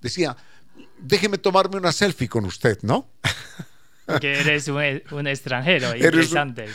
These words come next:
Speaker 2: sí.
Speaker 1: eres un extranjero, selfie, selfie, venga. Entonces la gente se tomaba la selfie con uno, abrazo, abrazo, gracias. "Vea, ya llegó a su destino.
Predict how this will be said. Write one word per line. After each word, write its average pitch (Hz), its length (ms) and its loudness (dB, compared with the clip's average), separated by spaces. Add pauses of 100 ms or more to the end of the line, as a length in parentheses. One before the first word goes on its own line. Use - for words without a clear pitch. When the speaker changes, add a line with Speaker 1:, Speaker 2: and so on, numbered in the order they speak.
Speaker 2:
sí. 135 140 -8
Speaker 1:
eres 165 240 6
un 175 140 -10
extranjero, 160 500 -2
selfie, 165 400 2
selfie, 147 340 0
venga. 135 360 -2
Entonces 131 580 -4
la - 120 -6
gente 143 260 -2
se 127 100 -6
tomaba 143 320 4
la 135 100 4
selfie 139 300 -2
con 135 200 -2
uno, 170 200 -8
abrazo, 151 460 -4
abrazo, 143 420 -2
gracias. 170 460 -2 (320)
"Vea, 165 240 4
ya 160 140 4
llegó 160 240 2
a - 20 0
su 156 180 -4
destino. 147 460 -6